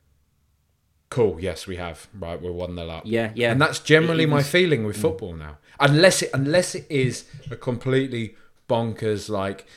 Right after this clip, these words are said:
Speaker 1: I think the last goal I went absolutely potty at, like, properly, was, um, Marseille,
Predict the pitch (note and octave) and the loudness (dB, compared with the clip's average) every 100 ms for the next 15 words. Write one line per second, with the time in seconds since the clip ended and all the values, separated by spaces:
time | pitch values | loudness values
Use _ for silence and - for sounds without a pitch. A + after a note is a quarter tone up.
0 | - C3 G#3 D#3+ D3 D3+ D#3 C#3 - - | -4 0 2 4 4 4 4 0 -2 2
1 | C3 A#2 A2 A2 A2 - B2+ B2 - B2 | 4 4 2 0 -6 -6 -10 -10 -6 -6
2 | - F#2+ E2+ E2+ G2+ G2+ - A#2+ G#2+ F#2+ | -6 -8 -10 -10 -14 -14 -6 -4 -2 -4
3 | F#2 E2+ - - _ F#2 G#2 F2+ G#2+ G2+ | -8 -10 -18 -20 _ -4 -4 0 0 0
4 | G2 F#2+ - _ _ _ _ _ _ - | -2 -6 -10 _ _ _ _ _ _ -6
5 | G#2 G2+ - A#2 A#2 | -2 -2 0 2 2